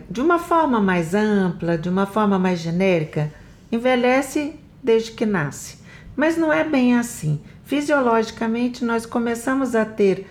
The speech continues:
declínios a partir dos vinte e cinco anos. Mas é muito lento, é bem sutil. Você não percebe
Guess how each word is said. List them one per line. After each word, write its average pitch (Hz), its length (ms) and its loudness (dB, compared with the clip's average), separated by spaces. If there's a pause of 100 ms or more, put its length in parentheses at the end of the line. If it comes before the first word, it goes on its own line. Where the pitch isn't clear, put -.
(140)
declínios 190 840 -2 (240)
a 202 80 -2
partir 226 400 0
dos 220 200 -2
vinte 294 220 -4
e - 40 -16
cinco 262 360 -6
anos. 160 640 -6 (880)
Mas 381 240 4
é 349 60 6
muito 339 640 4
lento, 180 840 0 (280)
é 339 100 2
bem 392 840 4
sutil. 208 1160 0 (240)
Você 330 300 0
não 427 240 2
percebe 208 800 2